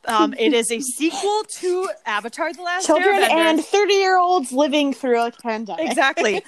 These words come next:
Speaker 2: <laughs>
Speaker 1: But, um, it, as I told this, these ladies earlier, it is chock f-, like, the, the writing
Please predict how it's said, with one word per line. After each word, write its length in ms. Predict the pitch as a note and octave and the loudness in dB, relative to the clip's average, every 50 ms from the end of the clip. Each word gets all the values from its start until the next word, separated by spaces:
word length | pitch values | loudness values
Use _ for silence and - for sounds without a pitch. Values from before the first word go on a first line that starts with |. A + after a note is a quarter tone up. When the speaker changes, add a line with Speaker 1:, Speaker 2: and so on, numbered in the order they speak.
| D#4+ G4 - | -8 -10 -8
Speaker 2:
<laughs> 200 | - - - G3+ | -8 -10 -4 0
Speaker 1:
But, 360 | - C#4+ C#4 C4+ C4 C4+ - _ - | 2 2 2 2 0 -2 -2 _ 0
um, 420 | C4 C4 C4 B3+ B3 A#3+ A#3+ A3+ - - - - _ _ _ | 2 2 2 2 0 0 -4 -8 -12 -14 -16 -16 _ _ _
it, 220 | D#4 D#4 F4+ E4 - _ _ _ - | -6 -6 -6 -6 -8 _ _ _ -2
as 240 | B3+ C#4+ D4 C#4 G4 | -2 0 0 0 -4
I 80 | F#4+ | -6
told 460 | E4+ - - D4 D4 D4+ D#4 E4 D4+ D#4 - - A3+ | -8 -6 -6 -4 -4 -2 -4 -6 -6 -8 -10 -12 -14
this, 320 | A3 A3+ C4+ C4 A3 F#3+ F#3+ G3+ | -12 -10 -10 -10 -10 -14 -14 -10
these 200 | B3 C#4+ B3+ A3 | -8 -8 -8 -8
ladies 320 | C4 B3+ C#4 C4 B3 - | -8 -8 -8 -8 -8 -8
earlier, 680 | - - C#4 D4+ F4 E4+ D4 A#3+ G3 F#3 F3 F3 F#3 F#3+ _ _ _ _ _ _ _ _ | -6 -4 -4 -2 -2 -4 -4 -6 -4 -4 -4 -4 -6 -10 _ _ _ _ _ _ _ _
it 160 | C#4 D4+ D4 | -6 -4 -2
is 320 | D#4+ D#4 D4+ D4+ B3+ - - - B3+ A3+ - _ _ _ _ _ _ | -2 -2 -2 -2 -4 -8 -10 -16 -20 -20 -20 _ _ _ _ _ _
chock 440 | - - - - D4 C4 D#4 F4 - - | -16 -12 -4 0 0 0 0 0 -4 -10
f-, 220 | - - - - _ A3+ | -20 -20 -20 -20 _ -10
like, 180 | C4 C#4 - - | -10 -10 -6 -4
the, 200 | D4 C4 B3 - _ _ _ _ _ _ _ _ | -4 -4 -4 -6 _ _ _ _ _ _ _ _
the 120 | - C#4+ C#4 | -2 -2 0
writing 560 | A3+ C4 C4 C4 D4 D#4+ F#4 G4+ G4+ G#4 | 0 0 0 0 -2 -4 -6 -8 -8 -10